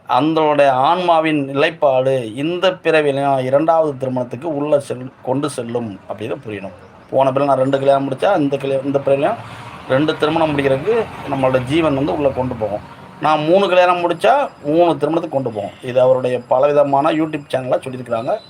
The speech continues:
வீடியோ பதிவே இருக்கு, சரிங்களா? முன்னாடி பழைய வீடியோக்கள் பாருங்க, தெரியும்.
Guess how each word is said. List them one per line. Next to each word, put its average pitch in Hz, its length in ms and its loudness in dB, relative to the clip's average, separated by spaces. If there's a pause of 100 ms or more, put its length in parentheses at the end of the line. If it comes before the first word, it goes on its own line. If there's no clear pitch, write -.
(460)
வீடியோ 147 240 0
பதிவே 127 440 0
இருக்கு, 107 240 0 (580)
சரிங்களா? 120 300 -4 (180)
முன்னாடி 139 380 0
பழைய 127 260 2
வீடியோக்கள் 123 400 -2
பாருங்க, 123 240 -4
தெரியும். 101 360 -12